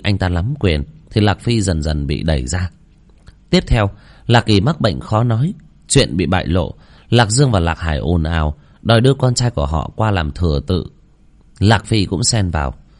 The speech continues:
Lạc Văn Phong vì Lạc Kỳ cho Lạc Phi một số tiền, rồi đuổi ra khỏi tập đoàn Thiên Kỳ. Để con đi lên xem sao.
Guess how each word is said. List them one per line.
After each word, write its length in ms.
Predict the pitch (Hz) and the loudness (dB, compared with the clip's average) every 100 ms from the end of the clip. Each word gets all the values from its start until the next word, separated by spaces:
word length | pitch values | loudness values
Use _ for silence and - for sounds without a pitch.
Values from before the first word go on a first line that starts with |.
| - - - - | -20 -20 -16 0
Lạc 220 | 127 120 | 2 2
Văn 140 | 139 143 | 2 2
Phong 260 | 139 127 | 0 0
vì 160 | 95 82 | 0 2
Lạc 180 | 85 - | 0 -2
Kỳ 260 | 92 85 78 - _ | -2 0 -2 -6 _
cho 160 | - 127 | 0 2
Lạc 200 | 107 - | 2 0
Phi 180 | 117 107 | 0 0
một 140 | 85 | 0
số 220 | - 113 | -2 -2
tiền, 280 | 143 95 78 69 - | 0 0 0 -4 -12
rồi 320 | - 92 82 78 | -2 2 2 2
đuổi 240 | 95 64 | 2 0
ra 140 | 80 | -2
khỏi 200 | 98 76 | -4 -4
tập 160 | 64 65 | -6 -6
đoàn 240 | 69 69 | -4 -4
Thiên 280 | 71 98 85 | -2 -2 -2
Kỳ. 260 | - 71 64 - _ _ _ _ _ _ - _ - - - - - - | -4 -6 -6 -14 _ _ _ _ _ _ -20 _ -20 -20 -20 -20 -8 -4
Để 100 | 117 | 0
con 140 | 110 | 0
đi 100 | 104 | 0
lên 140 | 101 104 | 0 0
xem 200 | 110 101 | -2 -2
sao. 240 | 107 101 | -2 -4